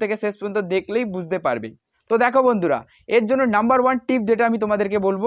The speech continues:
এটা কিন্তু একদম ছোটোখাটো টিপ। দেখো, এখানে প্রোফাইল পিকটা তুমি লাগিয়েছো, আর এখানে ব্যাকগ্রাউন্ডে যে ছবিটা আছে, এটা দেখো, এটা কিন্তু Google থেকে ডাউনলোড করা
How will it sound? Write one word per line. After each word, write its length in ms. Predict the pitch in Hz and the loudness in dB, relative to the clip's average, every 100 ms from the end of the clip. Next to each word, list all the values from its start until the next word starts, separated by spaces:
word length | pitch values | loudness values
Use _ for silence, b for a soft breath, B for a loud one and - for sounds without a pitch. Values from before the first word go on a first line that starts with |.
| 247 | 0
এটা 120 | 214 220 | 0 0
কিন্তু 120 | 226 214 | 0 -2
একদম 160 | 208 220 | -4 -6
ছোটোখাটো 440 | 208 202 208 202 202 - | -4 -2 -2 -2 -4 -4
টিপ। 140 | 226 233 b b b 185 | -6 -8 b b b -2
দেখো, 220 | 160 127 - - | 0 -4 -6 -4
এখানে 220 | 202 262 262 208 | 0 0 -2 -2
প্রোফাইল 320 | 202 240 240 233 | 0 0 -2 -2
পিকটা 300 | 220 - - 233 | -6 -4 -2 -2
তুমি 120 | 226 214 | -2 0
লাগিয়েছো, 400 | 185 190 185 202 254 B B B - | 0 0 0 0 -2 B B B -2
আর 60 | 180 | -2
এখানে 180 | 190 226 180 | 0 -2 0
ব্যাকগ্রাউন্ডে 440 | 190 190 233 240 233 | -2 0 0 0 0
যে 60 | 226 | 0
ছবিটা 280 | 208 208 214 175 | -2 0 2 2
আছে, 160 | 170 233 330 - | 2 -2 -4 -8
এটা 120 | 175 202 | -2 0
দেখো, 140 | 175 147 147 | 0 -2 -2
এটা 100 | 185 | -2
কিন্তু 120 | 196 196 | -2 -4
Google 260 | 185 202 240 226 | -4 -2 -2 0
থেকে 140 | 226 208 | -2 0
ডাউনলোড 280 | 202 208 202 | 0 0 0
করা 120 | 196 | -2